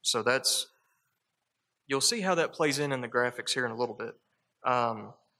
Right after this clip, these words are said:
and, you know, we're, we're all familiar with Google Maps, and it shows the backups and the queues and the delays. Just because these are color-coded a certain way, and, you know, I don't think it's a surprise that this part of Columbia shows up as an F.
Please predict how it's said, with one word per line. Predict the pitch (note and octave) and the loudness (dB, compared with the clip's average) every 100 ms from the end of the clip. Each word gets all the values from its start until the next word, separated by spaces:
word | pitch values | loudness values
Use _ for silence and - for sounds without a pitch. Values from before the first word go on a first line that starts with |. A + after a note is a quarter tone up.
| _ _ _ _ _ - | _ _ _ _ _ -4
and, | B2 A#2+ A#2 _ _ | -4 -4 -8 _ _
you | C#3 | -8
know, | A#2+ | -4
we're, | B2 D3 C#3 C3 | 2 2 2 0
we're | C#3+ | 2
all | D3 D3 | 4 2
familiar | D3 C3 C3 C3+ B2+ | 0 -6 -4 -4 -4
with | B2 A#2+ - - | -6 -8 -10 -12
Google | C3 C3 C3 | -8 -4 -4
Maps, | B2 B2+ B2 - - - - | 0 0 0 -2 0 0 -2
and | A#2 A#2 | -8 -8
it | A2+ | -4
shows | - A#2+ A#2+ A#2 | -4 -4 -4 -8
the | A2+ | -4
backups | A#2+ A#2 - B2 - - | -4 -4 -4 -6 -4 -8
and | A#2+ | -10
the | |
queues | - A#2+ A#2+ A#2+ | -10 -10 -6 -6
and | A#2 | -6
the | A2+ | -12
delays. | A2+ A#2 A#2+ A#2 A2 - _ _ _ _ _ _ _ _ _ _ _ B2+ | -6 -2 -2 -4 -6 -8 _ _ _ _ _ _ _ _ _ _ _ -2
Just | C3+ C#3 | 0 0
because | D3 D3+ D3 C3 | -2 0 0 0
these | C3+ A#2+ | -4 -4
are | |
color-coded | - C3 C3 B2 C3 B2+ A2 | -4 -2 -2 -4 -6 -6 -8
a | |
certain | G#2 B2+ B2 A#2+ | -6 -6 -6 -10
way, | A2 A#2+ B2 B2 _ _ _ _ _ _ | -8 -6 -6 -8 _ _ _ _ _ _
and, | A#2 G#2+ G#2 _ _ _ _ _ _ _ | -20 -20 -20 _ _ _ _ _ _ _
you | A2 | -20
know, | A2 | -14
I | B2 | -10
don't | B2 A#2 | -8 -8
think | B2+ B2 | -8 -8
it's | A#2+ | -6
a | A#2 | -6
surprise | - A#2+ A#2+ A#2+ A#2 A#2 | -8 -8 -6 -2 -2 -4
that | - | -12
this | A2+ | -12
part | - A#2 | -6 -6
of | A2+ | -6
Columbia | - A2+ A#2+ A#2 A#2 | -12 -8 -6 -4 -4
shows | - A#2 A#2 | -4 -4 -4
up | - A#2 | -6 -4
as | A2 | -6
an | G#2+ | -6
F. | A#2 - - | -8 -8 -20